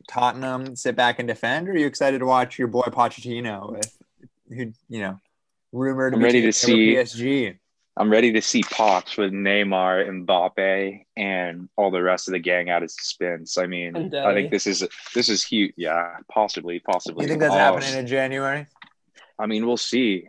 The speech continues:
Speaker 2: Um, I wouldn't be upset with the loan, but if you sold him, I think that'd be a little detrimental. Um, but
Speaker 1: Do you
Speaker 2: just in
Speaker 1: think,
Speaker 2: terms
Speaker 1: like, do you think there's
Speaker 2: Yeah.
Speaker 1: ever a scenario in which Mourinho brings Dele back into the fold?
Speaker 2: I mean,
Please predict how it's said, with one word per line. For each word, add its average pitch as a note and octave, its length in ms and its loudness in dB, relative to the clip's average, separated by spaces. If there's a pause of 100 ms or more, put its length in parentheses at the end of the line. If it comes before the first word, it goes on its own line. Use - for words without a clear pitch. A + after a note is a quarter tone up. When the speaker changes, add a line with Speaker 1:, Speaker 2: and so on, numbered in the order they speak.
(120)
Speaker 2:
Um, F#2 380 -2
I G2 100 2
wouldn't A#2 240 -2
be A2+ 120 0
upset G2+ 260 -2
with G2 100 -6
the F2 80 -6
loan, F#2 380 -6
but F#2+ 100 -4
if F2 80 -2
you E2+ 140 -6
sold F#2 280 -4
him, F#2+ 160 -6
I E2+ 100 -6
think E2+ 200 -10
that'd F2 240 -10
be F2+ 140 -4
a E2+ 80 -6
little E2+ 180 -6
detrimental. F#2 920 -8 (760)
Um, F#3+ 320 2
but F#3+ 320 0
Speaker 1:
Do F3 80 0
you G3 60 2
Speaker 2:
just B3 100 2
in A#3+ 40 2
Speaker 1:
think, A3+ 120 0
Speaker 2:
terms F#3 200 4
Speaker 1:
like, D#3 120 2
do F#3+ 80 -4
you G3 60 0
think G3+ 180 -4
there's F3 140 0
Speaker 2:
Yeah. C3+ 80 4
Speaker 1:
ever C3 220 2
a C3 40 -2
scenario A#2+ 480 -2
in A#2 80 -8
which A2 160 -8
Mourinho G#2+ 580 -6
brings G#2 460 -4
Dele G#2 320 -2
back G2 280 -4
into G#2 140 -10
the G2+ 140 -4
fold? G2+ 320 -4 (2000)
Speaker 2:
I A#2 80 2
mean, G#2+ 440 0